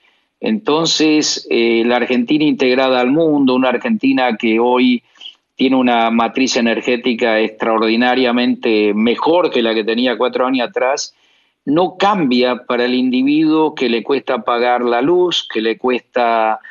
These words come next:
eh, eh, tomar el colectivo, que aunque valga cincuenta centavos de dólar contra los cuatro o cinco dólares que puede valer en Nueva York.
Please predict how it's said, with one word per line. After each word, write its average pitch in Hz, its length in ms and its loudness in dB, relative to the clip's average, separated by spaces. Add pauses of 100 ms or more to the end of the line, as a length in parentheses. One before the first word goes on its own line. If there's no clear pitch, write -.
(300)
eh, - 480 -2
eh, 104 180 -4
tomar 131 320 2
el 123 120 0
colectivo, 127 680 0
que 117 80 0
aunque 123 260 0
valga 143 340 0
cincuenta 131 520 -2
centavos 127 500 0
de 120 80 0
dólar 127 480 0
contra 113 640 0
los 110 200 -4
cuatro 120 460 0
o 110 60 -2
cinco 117 380 -2
dólares 117 320 0
que 107 60 -4
puede 117 220 0
valer 113 260 0
en 110 120 -2
Nueva 110 200 0
York. 143 440 0